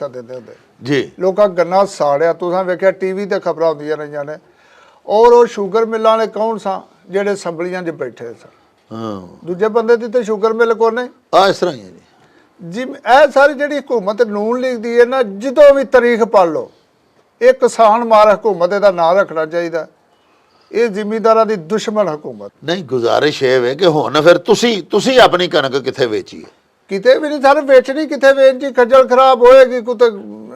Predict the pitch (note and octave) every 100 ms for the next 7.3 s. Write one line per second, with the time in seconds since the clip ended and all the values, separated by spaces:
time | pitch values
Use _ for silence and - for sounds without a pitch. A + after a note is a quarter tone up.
0 | G3 G#3+ A3+ A#3 A#3 A3 G#3+ A3+ A#3 A#3
1 | A3+ G#3 G3+ A3 G#3 G3 F3+ F#3+ A3 A#3
2 | A3+ A3+ A3+ G#3 A3 G#3+ G#3+ G3 G#3+ G3+
3 | G#3+ G#3 G3+ G#3 F3 G#3+ G3+ G3 G3+ F#3
4 | E3+ E3+ F3+ F3+ F#3+ F#3+ G#3+ A#3 A#3+ A3+
5 | G#3 F#3+ G3+ A3+ G3+ D#3 C3 - _ _
6 | _ _ _ A#3+ C4+ A#3+ C4 C4+ C4 F#3+
7 | F#3 G#3